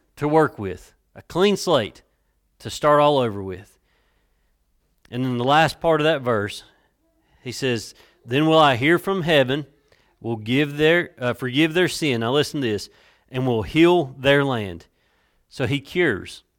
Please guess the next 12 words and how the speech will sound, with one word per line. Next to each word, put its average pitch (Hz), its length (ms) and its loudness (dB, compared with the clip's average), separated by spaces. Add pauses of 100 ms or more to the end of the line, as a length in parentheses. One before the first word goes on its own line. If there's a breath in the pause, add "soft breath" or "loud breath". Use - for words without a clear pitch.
(400)
So 127 220 -2
he 123 120 0
comes, 180 400 0
he 151 80 -2
cleans, 170 360 0
and 147 80 -2
he 127 60 -4
cures. 113 520 -6 (840)
He 113 120 -14
helps 180 300 0
us 170 140 -6
out. 196 320 0